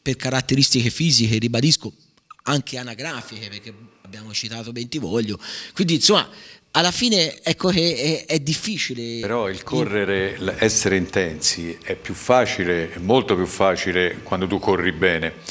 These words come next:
Speaker 1: Sì,
Speaker 2: Cioè,
Speaker 1: certo.
Speaker 2: se corri bene, spendi meno degli altri e sembra che tu corra tantissimo, perché comunque la
Speaker 1: Certo.
Speaker 2: squadra si muove insieme e sei sempre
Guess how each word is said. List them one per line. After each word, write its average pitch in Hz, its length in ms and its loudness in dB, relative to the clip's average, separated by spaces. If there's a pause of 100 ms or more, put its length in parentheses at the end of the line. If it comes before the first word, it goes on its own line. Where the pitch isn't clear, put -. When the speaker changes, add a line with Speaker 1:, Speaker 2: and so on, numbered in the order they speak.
Speaker 1:
Sì, 240 180 4
Speaker 2:
Cioè, - 160 4
Speaker 1:
certo. 185 140 0
Speaker 2:
se 117 160 4
corri 127 300 0
bene, 92 400 0
spendi 98 420 0
meno 117 180 2
degli 123 220 2
altri 107 520 2 (560)
e 110 120 0
sembra 104 340 4
che - 60 -2
tu 104 120 2
corra 92 220 4
tantissimo, 87 640 0 (120)
perché 101 500 2
comunque 98 760 -2
la 90 80 -10
Speaker 1:
Certo. 92 140 -6
Speaker 2:
squadra 104 260 -2
si - 100 -10
muove 113 240 -2
insieme 95 540 -4 (340)
e 101 100 -2
sei 110 160 4
sempre 92 800 0